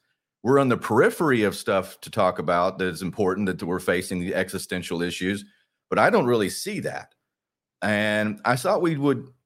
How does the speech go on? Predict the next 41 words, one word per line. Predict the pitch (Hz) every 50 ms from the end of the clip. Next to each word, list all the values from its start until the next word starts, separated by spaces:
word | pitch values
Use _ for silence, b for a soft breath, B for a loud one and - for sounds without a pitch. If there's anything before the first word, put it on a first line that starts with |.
| _ -
we | 123 123 120
would, | 117 117 113 110 104 - -
instead | 110 104 - - 180 -
of | 220 190
me | 196 185
complaining | - 180 156 - 147 143 131 120 110 101
about | 90 85 90 82 78 -
that, | - 80 69 67 - - _ _ _ _
that | 90 85 101 92 92 - - -
we're | 92 95 95 95 98 95 98
in | - 104 101
some | 95 - - 107 101
kind | - 120 101 95
of | 92 95
weird | 104 107 107 104 104 98 90
dystopic | 98 92 - - - 117 110 107 104 - 98 98 -
twilight | - - 107 107 104 104 101 101 92 76
zone | 87 107 101 101 104 95
where | 90 87 - -
I'm | 92 120 131 139
not | 139 127 120 117
seeing, | - - 127 120 110 90 b b b b -
I, | 127 - - -
I | 127 131
literally | 135 143 165 175 185 190 175 165 156 135
feel | - - - 139 139 123 120
like, | 110 98 90 87 80 - - _ _ _ _ -
and | 113 117
I'm | 117 131
not | 139 143 156
even | 143 131 123 113 110 - -
in, | 135 139 139 131 131 127 120 123 123 - _ _ _ _ _ _ _ _ _ _ _ -
I | 101 127
don't | 156 151 110 143
have | 160 143 127
a, | 120 101 87 - 101
a | 101
dog | 87 90 123 123 131 139 147 143
in | 143 139
the | 131
fight. | 127 - 104 85 78 85 90 -